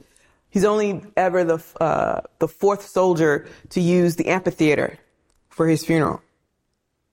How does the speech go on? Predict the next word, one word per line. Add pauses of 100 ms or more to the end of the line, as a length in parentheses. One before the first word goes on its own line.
(1800)
And